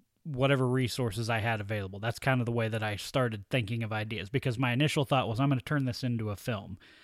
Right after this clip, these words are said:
And so when it was written, it was written in, you know, pu-, maybe an apartment setting or a, or a house setting, something that I knew I'd have immediate access to and I could easily film. As time went on, I kinda got away from that, and you'll see maybe in future episodes with some of the other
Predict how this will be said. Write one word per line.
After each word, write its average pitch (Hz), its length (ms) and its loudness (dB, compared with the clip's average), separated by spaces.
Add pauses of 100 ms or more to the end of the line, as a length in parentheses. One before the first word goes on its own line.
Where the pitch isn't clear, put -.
(200)
And 120 200 -2
so 120 400 2
when 120 220 0
it 139 100 0
was 123 180 -2
written, 131 400 2
it 117 60 0
was 123 180 2
written 131 260 0
in, 117 420 0
you 127 100 0
know, 104 160 -2 (300)
pu-, 131 120 -2
maybe 120 260 0
an 113 100 0
apartment 110 500 0
setting 107 300 -4
or 110 120 -4
a, 107 140 -4 (320)
or 127 100 2
a 113 60 2
house 135 280 4
setting, 110 340 -4
something 151 340 4
that 139 100 2
I 131 80 4
knew 131 160 6
I'd 123 160 4
have 113 140 0
immediate 147 400 6
access 127 440 4
to 123 160 4
and 110 80 0
I 107 60 -2
could 117 160 -4
easily 107 360 -2
film. 104 440 -6 (680)
As 147 120 2
time 185 240 8
went 151 160 8
on, 151 240 8
I 127 60 2
kinda 147 200 4
got 131 140 2
away 139 240 4
from 123 220 -4
that, 101 240 -6 (400)
and 117 580 0
you'll 123 160 0
see 117 460 -2 (100)
maybe 120 200 -2
in 113 80 -2
future 131 360 0
episodes 120 520 0
with 110 100 -4
some 131 180 0
of 117 60 0
the 120 100 -2
other 120 280 0